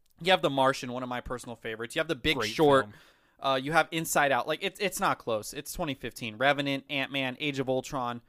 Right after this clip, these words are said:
Speaker 2: Moving on.
Speaker 1: The Jurassic World, or just Jurassic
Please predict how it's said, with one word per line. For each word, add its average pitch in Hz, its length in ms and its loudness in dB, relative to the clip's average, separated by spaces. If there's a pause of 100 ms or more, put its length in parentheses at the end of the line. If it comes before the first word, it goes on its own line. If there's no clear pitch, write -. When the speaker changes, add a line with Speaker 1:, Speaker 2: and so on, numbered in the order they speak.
Speaker 2:
Moving 220 300 8
on. 113 240 0 (480)
Speaker 1:
The 196 100 0
Jurassic 175 500 4
World, 151 440 8 (120)
or 123 80 -12
just 120 240 -16
Jurassic 107 280 -14